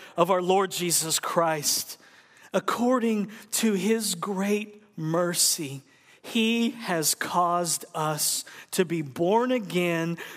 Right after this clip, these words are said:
to a living hope through the resurrection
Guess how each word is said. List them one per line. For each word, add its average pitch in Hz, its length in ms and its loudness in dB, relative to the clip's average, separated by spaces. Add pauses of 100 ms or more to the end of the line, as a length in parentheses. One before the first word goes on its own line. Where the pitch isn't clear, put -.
to 185 140 4
a 147 140 -2
living 226 600 2
hope 180 520 0 (220)
through 262 340 2
the 277 140 0
resurrection 185 1080 2